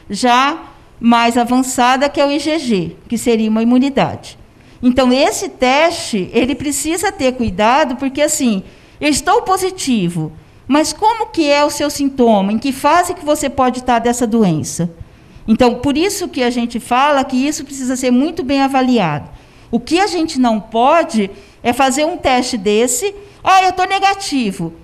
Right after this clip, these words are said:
e sair sem máscara achando que não vai pegar ou que não vai contaminar. Então, ainda, nós temos ainda, é, esses testes de uma forma que estamos, assim, é, implementando a, a questão da sensibilidade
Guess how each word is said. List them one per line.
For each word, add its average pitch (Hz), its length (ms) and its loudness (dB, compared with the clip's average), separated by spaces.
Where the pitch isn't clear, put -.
e 320 140 2
sair 453 380 0
sem 440 280 -4
máscara 294 480 2
achando 320 400 -4
que 330 140 -8
não 294 160 0
vai 226 180 0
pegar 262 720 0
ou 311 200 2
que 320 120 -4
não 339 200 0
vai 302 180 2
contaminar. 339 640 -4
Então, 247 260 4
ainda, 233 320 0
nós 294 300 2
temos 359 320 -6
ainda, 254 760 -2
é, 208 320 -2
esses 247 420 -2
testes 277 540 0
de 254 80 -2
uma 254 200 2
forma 311 440 0
que 269 60 -2
estamos, 294 540 0
assim, 214 420 0
é, 196 440 0
implementando 285 1200 2
a, 220 280 0
a 247 40 -2
questão 269 400 -4
da 277 100 0
sensibilidade 277 960 -6